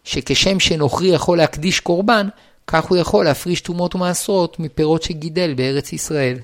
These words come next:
כשרות, א', פרק ח', הלכה י"ב, מקומות שאינם שדה. מהתורה, רק הגדל בקרקע חייב בתרומות ומעשרות. וגם הגדל בעציץ נקוב נחשב כגדל בקרקע.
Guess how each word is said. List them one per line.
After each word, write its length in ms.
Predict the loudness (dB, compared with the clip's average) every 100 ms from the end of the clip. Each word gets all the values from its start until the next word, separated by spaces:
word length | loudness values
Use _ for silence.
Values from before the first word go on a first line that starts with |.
| -16 _ _ _ _ -20 _ _ -2
כשרות, 600 | 0 2 2 2 2 -2 -8 2
א', 240 | 4 4 0 -2 -18 _ _
פרק 340 | 0 2 0
ח', 160 | -2 -2 0 0 -4 _ _ -4
הלכה 320 | -2 0 0
י"ב, 160 | 0 0 0 0 0 -2
מקומות 520 | -2 0 2 2 2
שאינם 440 | 0 0 0 -2
שדה. 320 | -2 -6 -4 -6 -8 _ _
מהתורה, 580 | 2 2 4 4 6 4 -2 -12 _ 0
רק 320 | 6 6 6
הגדל 340 | 2 2 2
בקרקע 580 | 0 0 0 0 0 0 0 -6 _
חייב 360 | -6 2 4 4
בתרומות 420 | 0 -2 -2 -2
ומעשרות. 600 | -2 -2 -4 -8 -10 -12 -20 _ 0
וגם 240 | 2 6
הגדל 300 | 6 6 8
בעציץ 480 | 8 6 4 -6 -4
נקוב 360 | -4 -2 0 2
נחשב 300 | 0 2 0
כגדל 380 | 2 0 2 2
בקרקע. 500 | 0 0 -4 -2 -2